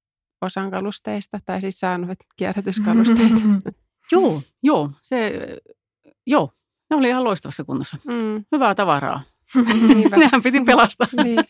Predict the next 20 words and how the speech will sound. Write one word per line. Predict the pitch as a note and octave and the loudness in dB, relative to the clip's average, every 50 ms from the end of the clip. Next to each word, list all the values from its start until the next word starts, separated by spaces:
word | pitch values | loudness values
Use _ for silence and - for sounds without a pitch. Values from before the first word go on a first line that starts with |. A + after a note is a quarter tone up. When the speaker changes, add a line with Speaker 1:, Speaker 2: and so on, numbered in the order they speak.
| - - - A#3+ A#3 | -4 -2 0 0 0
Speaker 3:
<laughs> | A#3 G#3+ G#3 - A3+ - | 0 -2 -2 -4 -4 -2
pois. | B3+ A#3+ A3+ G#3+ G#3 - _ - - - - - - - _ | -2 -2 -2 -4 -6 -8 _ -20 -20 -20 -20 -20 -20 -10 _
Ja | F#3+ F#3+ | -4 -4
tuota, | F#3 - - F#3+ F#3+ F#3+ - G3+ G3 F#3 F3 - - D3 D3+ C3+ C3+ - - G#3+ - | -4 -2 -2 0 0 0 0 0 -2 -2 -4 -6 -6 -6 -6 -6 -8 -10 -14 -4 0
paljonhan | D#4 E4 F4 E4+ D4 B3+ A3 | 2 2 4 2 2 2 2
saa | B3 A#3+ A#3 | 2 2 2
ihan | B3+ C4 C#4 B3 G3+ | 2 0 0 0 0
vaan | A3 G#3+ G3+ G3+ | 0 -2 0 -2
niinku | F#3+ G3+ G#3 - G#3+ F#3+ - - - _ | -2 -4 -4 -4 -6 -6 -8 -12 -6 _
pienelläkin | C4+ B3+ A3 G3 E3 D#3 D#3 - E3+ D#3+ C#3+ C3+ C3 G2+ - - | 0 2 2 2 2 0 0 0 -2 -2 -2 -4 -6 -10 -8 -4
ilmefiksillä | G#3 G3 F3 E3 D#3 - - G#3+ G3+ - - D#3+ D3 D3 | -2 0 0 0 0 0 -2 -4 -4 -4 -4 -4 -2 -2
ihan, | D3 E3+ E3+ C#3+ | -2 -2 -4 -4
että | C#3 F3 | -2 -2
ei, | F#3+ | -2
Speaker 1:
Mm. | A3+ | -2
Speaker 3:
ei | G#3+ A3 A3 F#3 | 0 0 0 0
aina | A3+ B3 A3 F3+ | 0 0 0 -2
tarvii | E3 D#3+ D#3 D3 D#3 D3 | -2 -4 -4 -4 -4 -2
uusia | D#3+ F3 E3+ D#3+ D3 - D3+ - | -2 -2 -4 -4 -6 -8 -12 -10
kaikkia. | _ - D3 B2 C3 - _ - G#2 - - E3+ | _ -4 -4 -4 -4 -8 _ -8 -8 -6 -6 -8